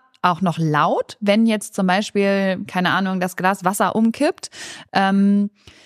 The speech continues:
und du wirst laut und zu der Person, die du eigentlich nicht sein willst.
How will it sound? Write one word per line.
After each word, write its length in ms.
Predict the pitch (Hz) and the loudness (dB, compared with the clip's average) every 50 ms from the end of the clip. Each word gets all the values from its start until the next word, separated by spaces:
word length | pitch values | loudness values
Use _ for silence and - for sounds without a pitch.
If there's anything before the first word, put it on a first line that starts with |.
| - _ _ _ _ _ _ _ _ _ _ | -20 _ _ _ _ _ _ _ _ _ _
und 220 | _ - 214 202 - | _ 0 2 2 2
du 100 | 208 190 | 2 0
wirst 360 | - 254 277 - - - - _ _ _ _ _ _ _ _ _ _ _ _ - | 0 0 -2 -4 -8 -18 -20 _ _ _ _ _ _ _ _ _ _ _ _ -2
laut 500 | - 196 190 190 185 208 247 277 269 - | 0 0 2 2 2 2 2 0 -2 -2
und 120 | 214 202 | -4 -4
zu 120 | - - 196 | -4 -4 -2
der 180 | 196 196 214 | 0 0 0
Person, 320 | - 214 208 185 190 196 190 | 0 -2 -4 -2 0 0 0
die 120 | 190 196 | 0 0
du 80 | 190 185 | 0 0
eigentlich 360 | - - 165 175 175 175 170 | 0 0 0 -2 -2 -2 -4
nicht 160 | 180 165 - | -6 -8 -6
sein 340 | - 160 160 160 160 160 - | -4 -4 -2 0 -2 -2 -4
willst. 400 | - - - - - - - | -4 -8 -8 -8 -10 -14 -18